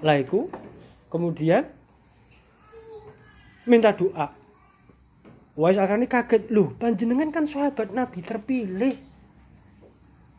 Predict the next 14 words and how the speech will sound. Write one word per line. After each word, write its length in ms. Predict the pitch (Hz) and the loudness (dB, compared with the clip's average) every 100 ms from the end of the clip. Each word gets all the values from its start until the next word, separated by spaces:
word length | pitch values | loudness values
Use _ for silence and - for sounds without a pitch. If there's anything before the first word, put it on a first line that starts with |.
| - - | -20 2
yang 240 | 233 220 | 4 4
dimuliakan 720 | 208 170 175 185 180 196 196 190 | 0 -2 2 2 0 -2 -4 -2
oleh 240 | 190 185 | -4 -4
Allah, 400 | 165 170 233 233 | -6 -2 -2 -2
dipercaya 560 | 170 147 165 208 233 202 | -6 -4 -4 0 0 0
karo 160 | 185 | -2
Kanjeng 400 | 185 160 160 185 | -2 -4 -4 -4
Nabi, 400 | 180 170 - 180 | -4 -6 -10 -4
kok 160 | 240 202 | 4 4
malah 320 | 170 160 156 | 4 0 0
njaluk 240 | 143 160 | -2 -2
donga 240 | 156 156 180 190 | -4 -6 -4 -4
karo 160 | 185 185 | -4 -4
aku?" 240 | 202 - | -8 -14